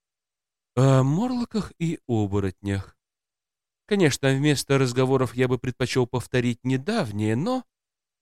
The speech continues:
думаю, тебе захотелось бы узнать обо всём как можно скорее". "Я слушаю".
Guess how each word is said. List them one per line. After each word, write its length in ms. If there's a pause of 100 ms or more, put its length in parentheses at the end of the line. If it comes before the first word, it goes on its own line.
(460)
думаю, 460
тебе 280
захотелось 560
бы 180
узнать 440
обо 240
всём 280
как 200
можно 240
скорее". 680 (920)
"Я 280
слушаю". 760